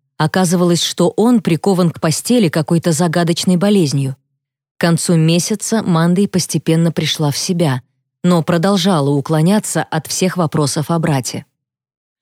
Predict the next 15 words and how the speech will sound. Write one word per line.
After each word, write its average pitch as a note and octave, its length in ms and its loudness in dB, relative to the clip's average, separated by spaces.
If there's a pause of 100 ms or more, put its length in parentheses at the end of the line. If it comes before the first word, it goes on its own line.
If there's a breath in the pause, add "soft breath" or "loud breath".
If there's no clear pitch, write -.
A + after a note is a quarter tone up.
(120)
"Что - 260 -4
такое D#4 360 0
с - 140 -4
Огастом?" D#3 500 -2 (220)
спросила D#3+ 520 -2
я G3 200 2
по E3 100 -2
пути E3 260 -2
в C#3 60 -2
библиотеку, D#3+ 760 0 (280)
пробираясь F#3 560 2
через F3+ 320 0
кучи A3 280 0
почерневшего F3 720 0
снега. C#3+ 500 -2